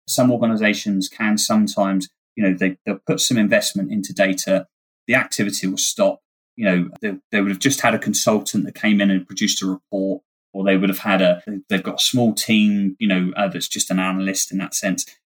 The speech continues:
And you have to understand what level of investment you're willing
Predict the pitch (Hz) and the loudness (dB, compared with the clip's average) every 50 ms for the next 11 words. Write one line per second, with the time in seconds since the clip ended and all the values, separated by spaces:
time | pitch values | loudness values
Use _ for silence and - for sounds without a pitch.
0 | _ - 110 110 110 123 147 143 - - 151 127 113 107 - - - - 113 110 | _ 0 2 2 2 2 0 -2 0 0 2 2 2 2 0 0 0 0 0 0
1 | 104 98 92 90 92 - - - - 160 135 123 - 147 151 147 139 135 127 120 | 0 0 0 0 -2 -4 -8 -6 -4 -4 -2 0 2 4 4 4 4 2 0 2
2 | 113 120 117 - - 110 92 107 127 127 120 113 110 107 101 101 98 | 2 0 0 0 -2 -4 -2 -2 0 2 2 2 0 0 -2 -4 -8